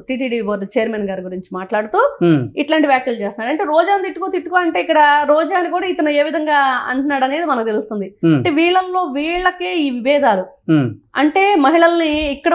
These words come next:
Speaker 1: కూడా వీళ్ళు ఎక్కిరానీయకుండా చేయటం కోసం పార్టీలో
Speaker 2: Hmm.
Speaker 1: వీళ్ళకే మంచి పేరు ఉండాలి, నోరేసుకొని అంబటి రాంబాబు ఒక్కడే అరవాలి, ఇంకెవరు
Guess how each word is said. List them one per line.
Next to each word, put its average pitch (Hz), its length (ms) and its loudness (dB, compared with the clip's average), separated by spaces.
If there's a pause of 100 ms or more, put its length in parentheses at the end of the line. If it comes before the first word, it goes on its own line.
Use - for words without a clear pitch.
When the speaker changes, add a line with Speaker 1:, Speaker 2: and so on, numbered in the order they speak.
Speaker 1:
కూడా 339 220 4
వీళ్ళు 311 220 -4 (320)
ఎక్కిరానీయకుండా 285 600 -2 (100)
చేయటం 262 240 0
కోసం 202 320 -6 (160)
పార్టీలో 294 360 4
Speaker 2:
Hmm. 277 120 2
Speaker 1:
వీళ్ళకే 277 340 2
మంచి 240 220 -4
పేరు 233 160 2
ఉండాలి, 208 320 -2
నోరేసుకొని 262 540 2 (260)
అంబటి 233 260 -2
రాంబాబు 226 320 2
ఒక్కడే 254 300 0
అరవాలి, 202 280 -2 (380)
ఇంకెవరు 226 300 2